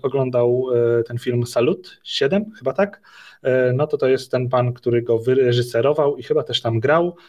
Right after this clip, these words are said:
I w tym filmie Wyzow, Wyzow, czyli Wyzwanie, ten, który, e, kręcono na Międzynarodowej Stacji Kosmicznej, też, e, też grał. Ze względu na to, że na Międzynarodowej,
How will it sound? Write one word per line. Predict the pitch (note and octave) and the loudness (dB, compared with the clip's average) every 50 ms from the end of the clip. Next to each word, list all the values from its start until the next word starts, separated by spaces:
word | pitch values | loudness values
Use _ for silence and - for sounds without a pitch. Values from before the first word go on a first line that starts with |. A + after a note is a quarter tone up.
| - _ _ _ - | -20 _ _ _ -10
I | |
w | E3 - | -6 -2
tym | A#3+ A3+ G#3+ | -2 0 2
filmie | A3 A#3 A3 A3 G#3+ F#3+ | 2 2 2 2 2 2
Wyzow, | E3 G#3 G#3 F#3+ G#3 A3+ A3+ - - - _ _ | 2 2 2 2 2 2 0 -2 -8 -18 _ _
Wyzow, | C3 B2+ D3+ F3+ F3 F3+ F3+ F3+ F3+ | -6 -2 0 0 2 2 0 0 0
czyli | - D#3 D#3 D#3 | 0 0 0 0
Wyzwanie, | C#3 D3+ C3+ C#3 C#3+ D3 C#3+ D3+ D3 C#3+ C#3 C#3 | 0 -2 -2 0 2 2 2 2 2 0 -2 -2
ten, | C#3 C#3+ C#3+ | -4 -8 -12
który, | - - C3+ C#3 C#3 C3+ C#3 C#3 C3+ C3+ C3+ C3 | -6 -2 2 4 4 4 4 2 0 -4 -8 -6
e, | B2+ B2+ B2+ | -4 -4 -4
kręcono | B2 - C#3 C#3 C#3 C#3 C3+ C3+ | -2 -2 -2 -2 0 0 -2 0
na | C3 C3+ | 0 -2
Międzynarodowej | B2+ C3+ B2+ C3+ C3+ C3 B2+ B2 C3+ B2+ B2+ B2 | -2 -2 -2 0 0 0 0 0 0 0 0 0
Stacji | A#2+ - D3 - - - | -2 -4 -6 -6 -6 -6
Kosmicznej, | - A#2+ - - C3 - - B2 A#2+ A#2 | -6 -6 -6 -8 -10 -6 -2 -2 -2 0
też, | - C#3 C3 - - - - - | 0 0 0 0 -2 -2 0 0
e, | C3 A#2+ | -2 0
też | - C3 B2 | 0 0 0
grał. | A#2+ C3+ D3 D#3+ F3 F3 - - - - - - - - | 0 2 2 2 0 -2 -4 -12 -20 -18 -18 -20 -20 -6
Ze | - C3+ D#3 | -2 0 0
względu | E3 D#3 D3+ F3 F#3+ F#3+ F#3 F3+ | 2 2 2 2 2 2 2 2
na | F3+ F3+ | 2 2
to, | F3+ F#3 E3 | 2 2 2
że | D#3+ D#3+ | 2 2
na | E3 E3 E3 E3 E3 | 2 4 4 4 4
Międzynarodowej, | E3 E3 D#3+ E3 E3 D#3+ D#3 D#3 E3 E3+ E3 E3+ E3 D#3+ E3+ E3 | 2 2 2 2 2 0 0 0 0 0 2 4 4 2 2 2